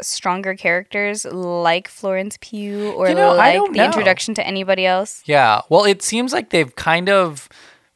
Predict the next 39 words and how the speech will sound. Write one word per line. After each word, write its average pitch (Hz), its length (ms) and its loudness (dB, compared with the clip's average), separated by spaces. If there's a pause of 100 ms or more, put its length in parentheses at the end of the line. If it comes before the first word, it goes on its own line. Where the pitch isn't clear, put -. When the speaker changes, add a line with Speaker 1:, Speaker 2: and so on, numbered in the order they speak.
(160)
Speaker 2:
you 196 60 0
know, 175 240 6
their, 156 240 4
the, 143 220 6
the 143 140 2
motivation 151 760 2
or 135 100 0
their, 120 340 0
their 123 220 0
main 143 400 -4
goal 117 720 2 (100)
is 117 440 -2
to 110 500 -2
make 147 180 0
sure 156 260 0
Ronan, 113 760 -2 (340)
the, 123 220 -2
uh, 104 200 2
the, 107 240 0
the, 101 440 -4 (800)
you 143 80 -2
know, 120 60 0
the 117 100 0
tracksuit 175 600 2
that 139 100 -2
nobody 151 300 2
uses 127 340 -2
Ronan 165 380 4
again, 143 500 2
but 135 140 2
also 135 480 2
to 113 320 -2
kind 123 240 -2
of 117 140 0
uncover 117 440 0
what's 113 200 -2
going 113 340 0
on 107 320 0
with, 101 320 -4